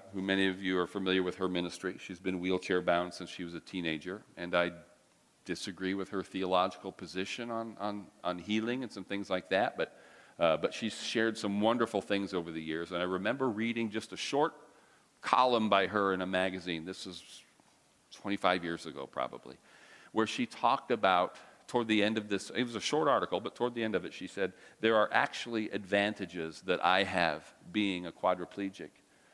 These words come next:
That I th-, I feel that being a quadriplegic gives me an advantage over some believers in some ways." And she listed a few, but the only one I remember, I remember because it just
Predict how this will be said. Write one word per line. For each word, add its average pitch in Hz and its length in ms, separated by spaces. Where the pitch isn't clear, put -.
That 98 200
I 98 60
th-, - 360
I 110 120
feel 113 260
that 95 160
being 131 180
a - 20
quadriplegic 101 760
gives 110 200
me 107 100
an 98 80
advantage 95 600
over 90 240
some 95 300
believers 85 600
in 90 160
some 87 280
ways." 73 440
And 113 120
she 131 160
listed 131 360
a 98 60
few, 80 320
but 95 140
the 110 80
only 165 160
one 143 140
I 110 60
remember, 98 560
I 85 40
remember 92 420
because 85 360
it 80 100
just 90 240